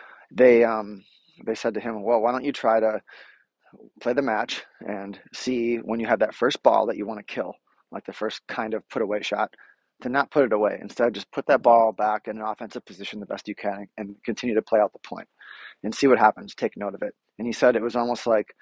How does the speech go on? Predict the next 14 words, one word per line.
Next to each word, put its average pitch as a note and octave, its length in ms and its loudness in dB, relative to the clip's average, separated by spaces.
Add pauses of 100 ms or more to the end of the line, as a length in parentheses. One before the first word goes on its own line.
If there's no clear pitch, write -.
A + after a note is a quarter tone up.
(420)
it A#2 60 -2
was B2 100 -2
a A#2 40 -4
huge B2+ 380 0
open A#2+ 260 2
secret, A2 440 -2
or G#2 220 0
not G#2+ 260 -6
so A#2 140 -2
open G2 260 -2
secret, G2 340 -4
I G2+ 60 -6
guess, A2 260 -2
that G2 200 -4